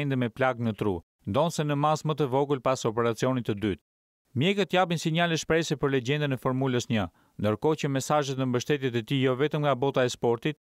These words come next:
por edhe më gjerë, vazhdojnë të vërshojnë lum në të gjitha rrjetet sociale. Për koincidencë, sot më tre janar, legjenda e automobilizmit mbushi dyzet e pesë vjeç, një nga ditëlindjet që do të mbahet mend nga familjarët,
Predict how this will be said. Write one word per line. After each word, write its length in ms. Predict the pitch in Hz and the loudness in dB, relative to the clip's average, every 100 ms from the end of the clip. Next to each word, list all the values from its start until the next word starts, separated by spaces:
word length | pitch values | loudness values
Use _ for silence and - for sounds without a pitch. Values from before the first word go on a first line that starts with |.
| _ | _
por 160 | 117 127 | 0 2
edhe 160 | 131 | 2
më 100 | 127 113 | -2 0
gjerë, 280 | 120 151 147 - 104 | 2 2 0 -4 -2
vazhdojnë 340 | 107 151 156 | 0 -2 -2
të 100 | 143 | 0
vërshojnë 460 | 135 - 151 143 117 | 0 0 -2 0 0
lum 220 | 147 139 | 0 0
në 80 | 131 | -2
të 140 | 123 | -2
gjitha 240 | 131 139 135 | -2 0 0
rrjetet 320 | 131 131 123 | 0 0 0
sociale. 560 | - 107 127 107 92 80 _ _ - | -2 -2 0 0 -2 -8 _ _ -2
Për 120 | 143 | 0
koincidencë, 640 | 165 156 165 143 147 101 - _ | 0 0 0 0 -2 -4 -10 _
sot 300 | - 160 156 | -4 -2 0
më 140 | 151 135 | -2 -2
tre 160 | 160 170 | 0 2
janar, 260 | 151 160 | 2 2
legjenda 400 | 151 127 131 156 | 2 0 0 0
e 60 | 147 | 2
automobilizmit 880 | 139 139 135 120 135 147 139 143 127 | 2 0 -2 -2 0 0 0 -2 0
mbushi 320 | 135 143 123 | -2 0 -2
dyzet 320 | 113 147 135 | -2 -2 0
e 60 | 131 | 0
pesë 260 | 131 117 110 | 0 0 0
vjeç, 280 | 113 92 - _ _ - | 0 -2 -8 _ _ -2
një 160 | 123 | 0
nga 100 | 131 | 2
ditëlindjet 480 | 123 131 147 175 160 | 0 0 0 0 0
që 120 | 151 135 | 0 0
do 20 | |
të 140 | 143 | 0
mbahet 260 | 135 160 156 | 0 2 2
mend 280 | 143 156 143 | -2 -2 -2
nga 100 | 135 | 0
familjarët, 600 | 139 135 131 123 98 82 | 0 0 2 2 0 -6